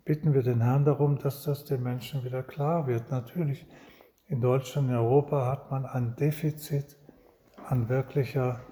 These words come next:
Religiosität, an wirklicher Ethik. Der Ethikrat kann das auch nicht entscheiden,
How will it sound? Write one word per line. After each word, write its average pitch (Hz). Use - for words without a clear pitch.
Religiosität, 123
an 117
wirklicher 120
Ethik. 180
Der 127
Ethikrat -
kann 143
das 120
auch 175
nicht 117
entscheiden, 107